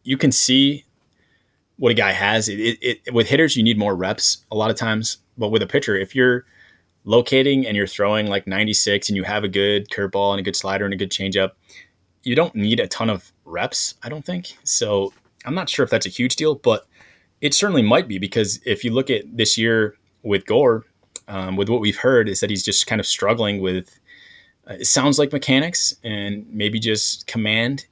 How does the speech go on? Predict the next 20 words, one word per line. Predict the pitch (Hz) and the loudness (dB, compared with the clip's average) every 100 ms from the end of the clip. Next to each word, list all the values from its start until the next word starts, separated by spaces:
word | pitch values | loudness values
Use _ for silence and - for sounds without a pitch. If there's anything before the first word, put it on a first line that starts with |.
| - | -10
and | 107 104 101 98 - _ | -6 -4 -4 -6 -10 _
maybe | 107 101 107 | -6 -2 0
that's | 104 101 - | 0 0 0
something | 107 110 107 | -2 -2 0
that | 95 95 - _ - _ _ - | 0 -2 -6 _ -20 _ _ -6
if | 123 | 0
he | 113 | 0
had | - 101 101 | 0 0 0
another | 101 98 92 92 95 _ _ _ | 0 0 -2 -2 -6 _ _ _
fifty | - 107 - 98 | -4 -2 0 0
innings | 101 110 113 | 0 0 -4
at | - | -2
Double | 95 101 98 | 0 2 2
A, | 98 107 - _ _ _ _ - - | 2 0 -4 _ _ _ _ -14 -6
that | 98 | -2
he | |
wouldn't | 95 101 95 | 0 -2 -2
be | |
struggling | 92 101 107 120 | -2 -2 -2 -2
with. | 127 135 | -2 -4